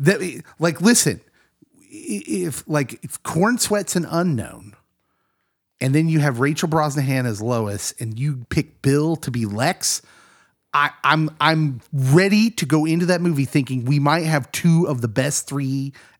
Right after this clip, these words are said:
actors for those three roles ever, and Corn Sweat's an unknown, so he could end up being the best. Like, this, that would be really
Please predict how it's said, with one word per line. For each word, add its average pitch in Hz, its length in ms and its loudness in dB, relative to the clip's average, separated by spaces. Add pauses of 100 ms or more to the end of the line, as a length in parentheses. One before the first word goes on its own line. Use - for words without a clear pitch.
actors 127 480 0
for 135 380 0
those 123 360 0
three 127 220 -2
roles 110 560 -2 (300)
ever, 156 400 0 (260)
and 143 240 0
Corn 185 260 0
Sweat's 165 280 0
an 151 80 6
unknown, 170 380 2 (240)
so - 120 -2
he 165 60 2
could 233 120 6
end 311 120 4
up 196 140 2
being 330 260 4
the 139 60 -2
best. 90 440 -6 (240)
Like, 180 320 0 (680)
this, 156 480 2
that 208 360 2
would 226 120 4
be 220 120 6
really 196 760 6